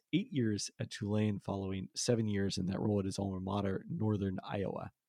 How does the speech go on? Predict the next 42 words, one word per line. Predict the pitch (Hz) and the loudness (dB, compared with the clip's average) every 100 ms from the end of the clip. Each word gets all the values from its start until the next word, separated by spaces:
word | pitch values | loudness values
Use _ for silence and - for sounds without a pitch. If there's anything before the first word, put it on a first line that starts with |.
| _ _ _ - - - - _ | _ _ _ -20 -20 -20 -20 _
Most | 143 151 | 10 12
notably, | 160 143 131 | 12 12 8
Dannen | 120 120 113 | 6 4 4
hired | 98 110 101 | 6 8 8
Willie | 120 120 | 8 8
Fritsch | 104 - 147 | 6 6 6
shortly | - - 135 117 | 6 2 2 2
after | 110 - | 0 -2
taking | - 110 107 | -2 -2 0
over | 104 120 117 | 0 2 0
in | 98 | 0
twenty | - 110 | 0 0
sixteen, | - - - 117 107 | 0 -4 -2 0 2
when | 98 | 0
the | |
Green | 98 110 110 | 0 0 4
Wave | 107 101 | 4 4
had | 92 | 2
been | 107 | 2
to | 98 | 2
just | 95 110 - | 2 2 2
one | 98 107 135 | 0 2 6
bowl | 123 110 | 6 6
game | 107 95 160 - _ _ _ | 4 0 -2 -10 _ _ _
in | 113 | 0
the | 101 | 4
previous | 113 104 98 | 4 4 2
thirteen | - - 160 - 113 101 | 0 2 2 0 0 0
years, | 95 90 90 - _ - - - | 0 -2 -4 -8 _ -20 -20 -6
and | 104 | 2
watched | 107 113 - | 4 4 4
him | 107 | 2
build | 127 160 | 4 4
the | 127 | 4
program | - 107 107 | 2 2 2
into | 104 104 | 2 0
a | |
consistent | - - - - 262 | -2 -4 -4 0 2
bowl | - 143 | 6 6
contender | - 101 104 98 | 6 0 0 2
that | 98 98 | 0 0
upset | - - - 123 | -2 0 2 0